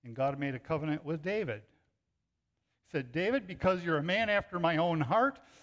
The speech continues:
and you're the leader of this kingdom, you are the king,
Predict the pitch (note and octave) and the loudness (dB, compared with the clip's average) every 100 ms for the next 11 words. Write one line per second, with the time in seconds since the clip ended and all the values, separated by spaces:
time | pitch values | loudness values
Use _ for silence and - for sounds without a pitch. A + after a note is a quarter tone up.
0 | - _ _ _ _ D3 E3 D#3+ C#3 C3+ | -20 _ _ _ _ -2 0 0 0 0
1 | F3 C4 C4 G#3 F#3 F3 - - B3 B3+ | 2 2 4 4 4 2 0 -4 0 4
2 | C4+ B3+ A#3+ D3 D3+ B2 B2+ - B3+ B3+ | 4 4 0 2 2 0 -4 -4 0 2
3 | B3+ B3 - | 4 2 -2